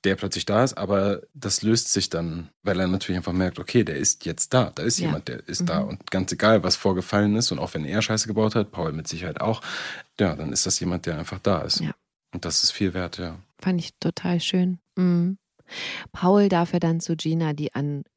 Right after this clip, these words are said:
Speaker 2: übelste Gerätschaften angeschlossen ist.
Speaker 1: Mhm.
Speaker 2: Isabel, kannst du auch da nochmal von Behind the Scenes erzählen? Wie ist das mit so einem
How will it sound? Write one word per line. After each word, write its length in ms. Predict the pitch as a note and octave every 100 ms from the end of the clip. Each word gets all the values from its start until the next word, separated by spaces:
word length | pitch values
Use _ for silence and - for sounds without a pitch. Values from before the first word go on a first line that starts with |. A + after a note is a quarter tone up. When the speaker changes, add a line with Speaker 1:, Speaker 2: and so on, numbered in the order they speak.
| _
Speaker 2:
übelste 800 | F3 G3 G#3 C#3+ C#3 - - C3+
Gerätschaften 840 | B2+ C3+ B2 D#3 - C3+ B2 - A#2
angeschlossen 720 | - C3 B2+ - B2+ C3 -
ist. 320 | - F3 G#2
Speaker 1:
Mhm. 100 | F#2+ G#2 - -
Speaker 2:
Isabel, 420 | E3+ F3+ E3+ F3+ G3
kannst 300 | G3 G3 -
du 80 |
auch 100 | F3
da 160 | D3 E3+
nochmal 440 | G#3 G3+ F#3+ G3 F#3+
von 340 | - F3 F3 F3
Behind 340 | F#3 F3+ E3+
the 60 | F#3
Scenes 280 | G3 G3+
erzählen? 440 | G3 - F#3 F#3+ E3+
Wie 80 | -
ist 220 | F3 -
das 160 | A3
mit 160 | A3 G#3
so 140 | -
einem 420 | G#3 G#3 G3+ G3